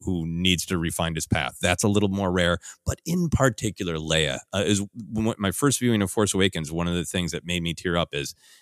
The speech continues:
is, uh, uh, you know, Leia saying, uh, you know, "If you see our son, bring him home," and,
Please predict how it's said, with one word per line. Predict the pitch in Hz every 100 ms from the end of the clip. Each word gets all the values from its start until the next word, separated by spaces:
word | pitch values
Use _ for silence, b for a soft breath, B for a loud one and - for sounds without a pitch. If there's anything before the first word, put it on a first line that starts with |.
| _
is, | 78 76 76 - - -
uh, | 82 - - _ _ -
uh, | -
you | 101
know, | 80
Leia | 85 85 82
saying, | 92 85 82 76
uh, |
you | 82 -
know, | 80 76 71
"If | -
you |
see | 82 85
our | 76
son, | 95 82
bring | 85 80
him | 76
home," | - 90 82 73
and, | 73